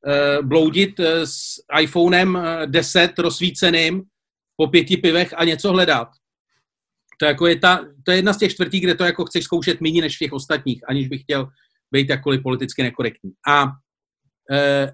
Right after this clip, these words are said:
zkrátka dobře, navíc jsem zjistil, že ještě Rekola měli v Ostravě, nevím, jak je to teď, ale tehdy tam měli jenom nějaký oblasti, kde vlastně to kolo můžeš nechat. A já jsem regulérně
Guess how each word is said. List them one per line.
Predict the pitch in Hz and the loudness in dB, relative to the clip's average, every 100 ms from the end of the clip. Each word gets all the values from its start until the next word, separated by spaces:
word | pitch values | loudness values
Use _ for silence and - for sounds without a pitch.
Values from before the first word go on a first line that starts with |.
| - | -10
zkrátka | - 175 175 - 226 | -2 2 2 2 2
dobře, | 220 185 | 2 2
navíc | 220 202 202 | 2 0 0
jsem | 233 | -2
zjistil, | 214 208 208 | -2 0 0
že | 196 | 0
ještě | 185 220 | -2 -2
Rekola | 208 185 196 | -2 -2 -4
měli | 202 196 214 214 _ _ _ _ - | -2 -2 -2 -4 _ _ _ _ -12
v | |
Ostravě, | 233 - 185 190 | -10 -2 0 0
nevím, | 190 190 | 0 -2
jak | 190 | -4
je | 185 | -4
to | 208 | -4
teď, | 202 180 180 | -4 -4 -2
ale | 170 | -4
tehdy | 170 170 | -2 -4
tam | 190 196 | -4 -4
měli | 190 | -2
jenom | 196 196 | -4 -2
nějaký | 196 196 233 | -4 -4 -10
oblasti, | 123 190 185 - - 190 107 - _ _ | -2 -2 -2 -2 0 0 -4 -14 _ _
kde | 127 170 | -4 -2
vlastně | 180 - 208 | -2 -2 -2
to | 220 | 0
kolo | 202 196 | 0 0
můžeš | 208 226 220 | 0 -2 -4
nechat. | 214 170 117 - | -4 -4 -6 -6
A | |
já | 143 | -6
jsem | 147 202 | -4 -4
regulérně | 202 190 208 202 202 214 220 | -4 -2 0 0 0 -4 -6